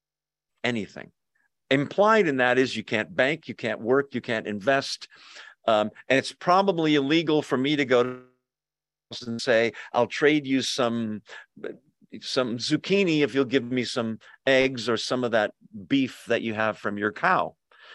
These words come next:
Even that's illegal. You can't buy or sell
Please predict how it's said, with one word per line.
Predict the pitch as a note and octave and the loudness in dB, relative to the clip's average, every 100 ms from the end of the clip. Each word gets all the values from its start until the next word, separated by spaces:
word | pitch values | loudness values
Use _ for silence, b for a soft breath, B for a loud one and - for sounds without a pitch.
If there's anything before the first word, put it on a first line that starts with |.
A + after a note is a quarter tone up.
| B | B
Even | B2+ B2+ B2+ | 0 0 2
that's | D3+ F#3+ G3 D3+ | 0 0 -2 -2
illegal. | C3 A2+ G#2+ | -2 -2 -4
You | A2 | -6
can't | - - F3 G3+ - | -8 -4 0 0 -2
buy | A2+ C3 C#3 | 0 2 2
or | D3 | 0
sell | D3 - G#2+ G#2 - | -2 0 0 0 -4